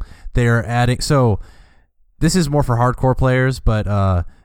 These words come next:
Rock Band has always had one speed of breakneck speed, and Guitar Hero infamously has, like, seven different speeds. They're finally adding in multiple speeds to breakneck speed on Rock Band.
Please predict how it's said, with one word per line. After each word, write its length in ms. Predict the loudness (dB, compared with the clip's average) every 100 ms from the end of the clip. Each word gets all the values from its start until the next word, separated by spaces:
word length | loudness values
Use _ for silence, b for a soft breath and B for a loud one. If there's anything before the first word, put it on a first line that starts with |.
| -6
Rock 260 | 0 0 0
Band 240 | -2 0
has 140 | -2 0
always 300 | 0 0 0
had 140 | -2
one 680 | -4 -2 0 2 2 2 0 -4 _
speed 560 | -12 -2 -2 0 -2 -2
of 180 | -2 0
breakneck 380 | 0 0 -4 -6
speed, 480 | -2 -2 -2 -4 -8 _ _ _ -10
and 440 | -2 0 0 -2 -6 -6
Guitar 320 | -2 0 2
Hero 500 | 2 2 2 2 0 -6 _ -6
infamously 680 | -4 -2 -2 -2 0 0 2
has, 260 | 0 0
like, 160 | -2 -2
seven 420 | -2 -2 0 0
different 240 | -2 -4
speeds. 600 | -6 -2 0 -2 -2 -6 -10 b b b b b b
They're 120 | -2 0
finally 560 | 0 0 2 2 2
adding 340 | 2 2 2 0
in 140 | 0
multiple 340 | 2 0 0 -4
speeds 580 | 0 0 2 0 -4 -8
to 120 | -6
breakneck 400 | -4 -4 -4 -6
speed 280 | -2 -2 0
on 200 | 0 0
Rock 240 | -2 0
Band. 320 | -2 -2 -2